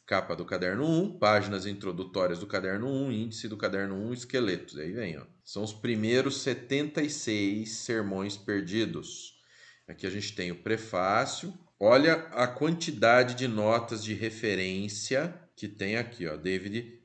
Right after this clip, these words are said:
Babington. Prefácio do editor. Olha só, ó.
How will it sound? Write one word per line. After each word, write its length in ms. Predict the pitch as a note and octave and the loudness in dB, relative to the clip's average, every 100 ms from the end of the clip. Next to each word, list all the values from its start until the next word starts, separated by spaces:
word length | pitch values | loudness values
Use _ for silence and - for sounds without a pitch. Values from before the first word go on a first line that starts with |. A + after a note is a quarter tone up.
| - | -16
Babington. 840 | E2+ A#2 A#2+ G2+ F2 - - - - _ | -2 4 4 4 -2 -10 -20 -20 -20 _
Prefácio 600 | - F#2+ - G#2 F#2 - | -8 -6 0 0 0 -4
do 100 | E2+ | -6
editor. 880 | F2 G2+ - - A#2 A#2 C#3+ F#3 - - - | -6 -6 -8 -2 2 4 4 0 -8 -14 -2
Olha 320 | F#2+ A2+ B2 | 2 2 2
só, 260 | B2 G2+ | 0 -2
ó. 260 | E2+ F2 | 0 0